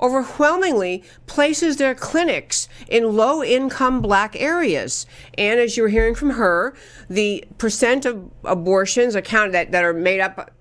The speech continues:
the percent of abortions occurring in America that involve a black mother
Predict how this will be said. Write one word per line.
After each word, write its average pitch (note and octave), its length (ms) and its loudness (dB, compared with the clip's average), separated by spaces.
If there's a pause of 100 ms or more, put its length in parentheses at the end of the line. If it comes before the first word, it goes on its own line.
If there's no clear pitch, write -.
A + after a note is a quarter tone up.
(160)
the D3+ 100 -14
percent C#4 320 0
of C4+ 100 0
abortions G#3+ 420 0
occurring E4 360 -2
in C#4 80 0
America F3+ 560 -2 (240)
that F#3+ 180 -2
involve G3 460 0
a - 140 0
black A3 440 -2
mother G3 540 -2